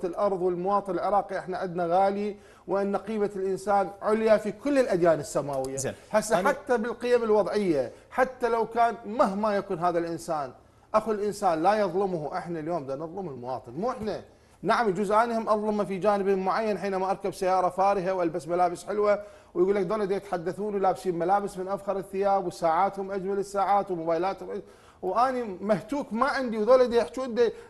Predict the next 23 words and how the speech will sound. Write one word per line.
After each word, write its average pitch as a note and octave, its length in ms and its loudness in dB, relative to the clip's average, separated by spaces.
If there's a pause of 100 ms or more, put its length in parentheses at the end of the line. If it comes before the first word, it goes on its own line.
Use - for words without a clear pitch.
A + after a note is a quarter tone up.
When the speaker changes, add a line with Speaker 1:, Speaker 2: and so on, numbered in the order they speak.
Speaker 1:
على C4 400 4
ألمي، G#3+ 440 4
دا D#3 120 6
يدوسون G3+ 400 2
على C4+ 380 0
ألمي A#3+ 300 -2
زيادة". G#3 600 4 (360)
احنا G3+ 140 -6
شلون G#3+ 200 -8
نحل D#3+ 200 -8
هذا C3+ 180 -4
الموقف؟ C3 380 -12
يا F#3+ 220 -8
أخي، E3 240 -12
احنا D#3+ 280 -12
ما D#3+ 160 -8
عندنا D3 340 -10
إحصائيات C#3+ 560 -10
في B2 100 -14
هذا A2 180 -10
البلد. A2 320 -14 (280)
لحد E3+ 440 -4
الآن F3 480 0